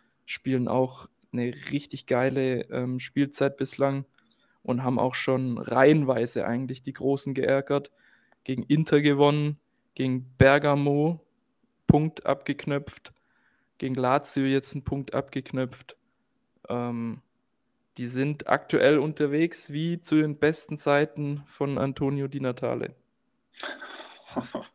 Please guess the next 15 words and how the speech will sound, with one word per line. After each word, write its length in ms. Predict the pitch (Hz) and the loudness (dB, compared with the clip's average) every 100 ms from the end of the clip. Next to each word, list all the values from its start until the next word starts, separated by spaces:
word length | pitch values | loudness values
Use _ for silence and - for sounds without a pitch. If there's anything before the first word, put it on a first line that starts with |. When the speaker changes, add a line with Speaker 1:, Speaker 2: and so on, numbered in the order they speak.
| - - - - - - - - - - - - - - - - - - _ | -20 -14 -14 -14 -20 -20 -16 -12 -12 -12 -14 -16 -18 -20 -20 -20 -20 -20 _
Speaker 2:
Das 80 | 214 | -16
ist 160 | - - | -12 -2
geil, 240 | - 202 | 2 2
fifa 420 | 98 - 233 110 | -2 -8 -10 -8
damals. 540 | 107 101 107 107 - - - - - - _ _ _ _ _ _ _ _ _ _ _ _ _ _ _ _ _ _ - | -8 -8 -10 -14 -16 -20 -20 -20 -20 -20 _ _ _ _ _ _ _ _ _ _ _ _ _ _ _ _ _ _ -14
Gut. 260 | - - - - - - - - _ _ - _ - 151 | -8 -8 -8 -12 -14 -20 -20 -20 _ _ -20 _ -20 -16
Tom, 240 | 131 151 143 | -8 -6 -4
willst 180 | 131 151 | -4 -2
du 60 | |
noch 160 | 147 135 | -2 2
was 140 | 123 | 2
sagen? 300 | 123 143 147 131 | 2 0 0 -4
Weil 100 | 113 | -4
sonst, 440 | 120 123 - - | -4 -6 -12 -8
äh, 320 | 110 107 107 | -2 -2 -2